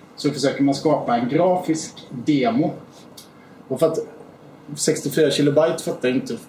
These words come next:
folk vad det är kanske, men om du öppnar en dator och så sta-, skapar du ett Word-dokument, du skriver ingenting i det och så sparar du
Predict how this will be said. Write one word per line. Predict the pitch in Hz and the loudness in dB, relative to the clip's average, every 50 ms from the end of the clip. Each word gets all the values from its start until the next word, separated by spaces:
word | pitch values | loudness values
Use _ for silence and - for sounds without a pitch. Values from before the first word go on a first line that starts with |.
| - | -12
folk | - - 123 113 - - | -4 -2 -2 -2 -2 -2
vad | 131 123 | 0 2
det | 123 120 | 2 2
är | 117 113 - | 2 0 -2
kanske, | 113 113 110 - - | -4 -6 -4 -2 0
men | 127 139 139 135 - - - - - - - - - - - - | 2 2 2 2 0 -4 -10 -16 -20 -20 -20 -20 -20 -20 -12 -4
om | - 139 156 | 0 2 4
du | 151 156 160 165 170 151 - - - - - - - - - - | 4 4 4 4 2 0 -2 -6 -14 -16 -18 -18 -18 -10 -2 0
öppnar | 190 - - 151 147 | 0 0 2 2 2
en | 143 139 | 4 4
dator | 147 143 139 135 131 - - - - 135 135 139 139 - 156 | 4 4 4 2 2 0 -2 -2 0 2 2 2 2 0 0
och | 139 | -2
så | - 156 | 0 0
sta-, | 143 143 - 165 - - | -2 0 0 -2 -2 -2
skapar | - - - 151 120 120 131 | -2 0 2 2 2 4 2
du | 123 | 2
ett | 120 | 2
Word-dokument, | 123 120 139 156 147 117 110 110 123 - - - 120 135 147 165 180 180 - - - - - - - | 2 4 4 4 4 2 2 0 -2 -2 -2 -2 0 0 2 2 0 -2 -6 -10 -16 -16 -18 -14 -8
du | 135 127 | -6 -6
skriver | - - - 147 135 123 123 147 | -4 -2 0 2 2 2 2 2
ingenting | 175 160 143 135 127 120 131 120 123 120 | 2 2 2 2 2 2 2 2 2 2
i | 120 | 4
det | 113 117 113 123 - - | 4 4 2 2 0 -2
och | 131 | -2
så | 123 135 | -2 -2
sparar | 131 - - 151 143 135 117 120 | 0 2 2 4 4 4 2 2
du | 143 | 2